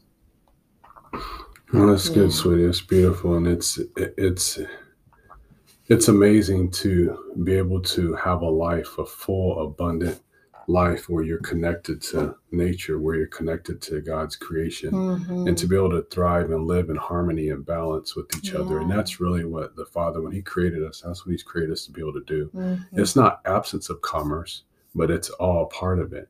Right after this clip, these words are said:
Speaker 1: in commerce and communicating together, bartering and sharing with one another. And
Speaker 2: Goods and
Speaker 1: that's
Speaker 2: services.
Speaker 1: Yeah.
Speaker 2: Yeah.
Speaker 1: And that's what it goes back to. It's even now, it's like, I would love to eventually,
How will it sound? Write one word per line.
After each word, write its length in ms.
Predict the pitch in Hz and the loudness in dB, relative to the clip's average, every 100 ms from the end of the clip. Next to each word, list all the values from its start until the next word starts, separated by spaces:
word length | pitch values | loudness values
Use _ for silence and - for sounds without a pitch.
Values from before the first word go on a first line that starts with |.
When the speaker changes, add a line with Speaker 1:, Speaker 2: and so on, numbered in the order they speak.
| - | -12
Speaker 1:
in 160 | - 85 | -10 -8
commerce 540 | - 85 78 76 - | -6 -4 -4 -6 -6
and 120 | 80 | -8
communicating 640 | - 90 90 90 - 82 73 | -6 0 2 2 -2 -4 -4
together, 500 | - 73 78 76 71 | -6 -4 -4 -4 -8
bartering 600 | 69 87 85 85 80 76 | -2 2 2 2 0 -4
and 100 | 73 | -8
sharing 460 | - 87 87 87 | -6 -2 0 -2
with 180 | 78 - | -4 -8
one 180 | 80 78 | -8 -6
another. 460 | 76 76 73 73 - - - - - - | -6 -8 -8 -14 -16 -20 -20 -20 -16 0
And 120 | 185 | 2
Speaker 2:
Goods 0 | |
and 80 | 175 | 4
Speaker 1:
that's 240 | - - - | 4 4 0
Speaker 2:
services. 680 | 160 156 156 - 151 151 - - | -4 -6 -10 -12 -12 -12 -12 -6
Speaker 1:
Yeah. 600 | 98 - 80 - 82 80 - - | 0 0 0 -4 -10 -14 -14 -4
Speaker 2:
Yeah. 60 | 87 | -2
Speaker 1:
And 160 | 87 | 0
that's 220 | 98 95 104 | 0 -2 -2
what 80 | |
it 100 | 87 | -2
goes 220 | - 90 76 | 0 -2 0
back 320 | 87 92 92 | 0 0 -4
to. 240 | - 85 | -6 -4
It's 180 | 85 - | -4 -6
even 300 | 98 87 82 | -6 -4 -2
now, 240 | 85 85 82 | -2 -2 -4
it's 160 | - | -4
like, 220 | 82 78 | -8 -4
I 60 | 87 | 0
would 160 | 90 80 | 0 2
love 280 | 90 92 90 - | 0 0 -4 -4
to 160 | 85 | -4
eventually, 580 | 76 110 107 - 95 | 0 0 0 0 0